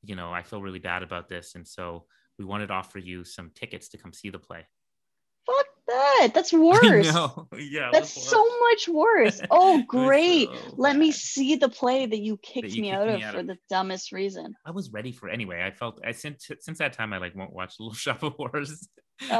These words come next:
Speaker 1: I feel, like,
Speaker 2: yeah.
Speaker 1: uh, upset about that still. But
Speaker 2: Of
Speaker 1: anyway,
Speaker 2: course.
Speaker 1: I remember I would drive my dad to and from the hospital. And I still
Speaker 2: Mm-hmm.
Speaker 1: remember, again, to give you a sense of my dad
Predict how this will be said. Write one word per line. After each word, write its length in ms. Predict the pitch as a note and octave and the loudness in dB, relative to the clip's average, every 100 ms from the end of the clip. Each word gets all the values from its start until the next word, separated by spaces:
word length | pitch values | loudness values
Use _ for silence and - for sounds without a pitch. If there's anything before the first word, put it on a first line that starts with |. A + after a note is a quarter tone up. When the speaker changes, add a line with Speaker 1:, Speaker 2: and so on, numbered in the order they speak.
| C4 | 6
Speaker 1:
I 100 | C#4+ | 6
feel, 240 | D4+ - | 4 -2
like, 420 | B3 B3 - - _ - | 0 -2 -2 -6 _ -8
Speaker 2:
yeah. 720 | G#3+ G#3+ A#3 D#4+ D#4 G#3+ G3+ | -4 -2 0 0 2 2 4
Speaker 1:
uh, 420 | A#2+ A2+ G#2+ G2+ | 4 4 4 0
upset 280 | G2 - A2 | -4 -6 -6
about 200 | G2+ G2 | -4 -6
that 160 | F#2 F2+ | -6 -8
still. 280 | - F#2+ F2+ - _ | -8 -10 -10 -16 _
But 100 | C3 C3+ | -4 -2
Speaker 2:
Of 100 | C3+ | -2
Speaker 1:
anyway, 200 | A#2 A2 | -2 -2
Speaker 2:
course. 480 | - C4 G#2+ - - | -6 -12 -12 -16 -10
Speaker 1:
I 40 | |
remember 240 | C3+ D#3+ C#3 | -6 -4 -2
I 60 | |
would 140 | G2 G2+ | -2 -4
drive 260 | A2 A2+ | -2 -2
my 120 | A#2 A2 | -2 -8
dad 340 | G2+ G2 G2 - | -4 -4 -4 -12
to 80 | G2+ | -16
and 160 | G2 | -14
from 340 | - F#2+ F#2 F2+ _ _ _ _ | -10 -10 -10 -18 _ _ _ _
the 60 | G2+ | -10
hospital. 640 | G2+ A#2 - G2 F#2 F2 _ _ _ _ - | -4 -4 -6 -8 -8 -10 _ _ _ _ -20
And 100 | G#2 | -16
I 40 | |
still 260 | F#3+ F#3+ F#3 | -10 -6 -4
Speaker 2:
Mm-hmm. 0 | |
Speaker 1:
remember, 240 | D#3+ D3 | -2 -2
again, 200 | A#2 G2 | -2 -4
to 220 | F#2 A2 A#2 | -4 -12 -12
give 140 | G#2+ C#3+ | -12 -8
you 100 | D#3+ | -8
a 60 | |
sense 260 | B2+ A#2 G#2+ | -6 -8 -10
of 120 | G#2+ | -8
my 120 | F#2 | -8
dad 320 | F2+ E2 E2 | -8 -8 -10